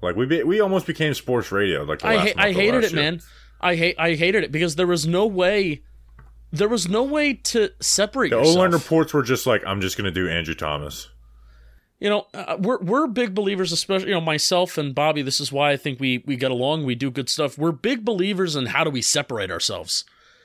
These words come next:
Speaker 2: Like, what are we gonna do? What are we gonna produce? What are we gonna create that kinda separates ourselves from the pack? And when the Giants are as bad as they were, especially towards the latter part of last year, like, the only thing that worked is just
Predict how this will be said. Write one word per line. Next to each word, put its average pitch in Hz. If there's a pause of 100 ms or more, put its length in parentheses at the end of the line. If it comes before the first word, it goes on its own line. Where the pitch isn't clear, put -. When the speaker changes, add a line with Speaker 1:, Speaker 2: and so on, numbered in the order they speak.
(160)
Speaker 2:
Like, 123
what 165
are 208
we 196
gonna 170
do? 156
What 147
are 175
we 175
gonna 160
produce? 139
What 151
are 165
we 156
gonna 151
create 135
that 139
kinda 123
separates 147
ourselves 131
from 131
the 117
pack? 127 (360)
And 175
when 185
the 185
Giants 220
are 190
as 139
bad 135
as 147
they 127 (200)
were, 135
especially 233
towards 175
the 127
latter 120
part 143
of 120
last 127
year, 139 (600)
like, -
the 214
only 269
thing 240
that 196
worked 220
is 170
just -